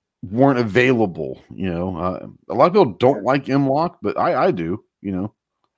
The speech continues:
Speaker 2: Or, or, you know, depending on your accessory, you don't even need the rail.
Speaker 1: Well, it's,
Speaker 2: Um,
Speaker 1: that, it, that's, that's true too. Yeah,
Speaker 2: Yeah.
Speaker 1: sure.
Speaker 2: 'Cause, you know, if you're looking at, you know, like, an angled foregrip or something on an A R,
Speaker 1: Mm-hmm.
Speaker 2: um, I
Speaker 1: Yep.
Speaker 2: don't need to put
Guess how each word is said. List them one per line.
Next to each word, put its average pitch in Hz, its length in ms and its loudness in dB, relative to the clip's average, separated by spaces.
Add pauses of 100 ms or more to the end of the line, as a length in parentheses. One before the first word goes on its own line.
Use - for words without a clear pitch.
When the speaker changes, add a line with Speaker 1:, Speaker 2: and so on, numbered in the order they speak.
(120)
Speaker 2:
Or, 180 340 0
or, 208 220 2
you 160 340 -8
know, 127 220 -2
depending 160 400 -6
on 147 140 -6
your 113 160 -10
accessory, 127 800 -10
you 123 240 -10
don't 214 200 0
even 123 340 -8
need 135 260 -10
the 110 100 -8
rail. 127 380 -8 (960)
Speaker 1:
Well, 135 180 4
it's, 104 100 0
Speaker 2:
Um, 92 60 -8
Speaker 1:
that, 135 180 4
it, 127 160 -4 (100)
that's, 143 240 2
that's 113 240 2
true 110 240 -2
too. 95 320 0
Yeah, 90 280 0 (140)
Speaker 2:
Yeah. - 60 -20
Speaker 1:
sure. 92 300 -4 (420)
Speaker 2:
'Cause, 135 400 -2
you 156 100 -4
know, 127 120 0
if 120 120 -8
you're 196 120 -2
looking 156 340 -2
at, 117 420 -4
you 147 80 -6
know, 123 80 -2
like, 113 180 -6
an 117 80 -10
angled 123 300 -8
foregrip 135 500 -8
or 120 80 -12
something 120 320 -14
on 113 180 -10
an 107 80 -14
A 107 160 -10
R, 117 480 -6
Speaker 1:
Mm-hmm. 110 680 -6
Speaker 2:
um, 120 340 -2
I 131 80 -2
Speaker 1:
Yep. 160 60 2
Speaker 2:
don't 214 200 -6
need 151 200 -6
to - 80 -4
put 160 500 -2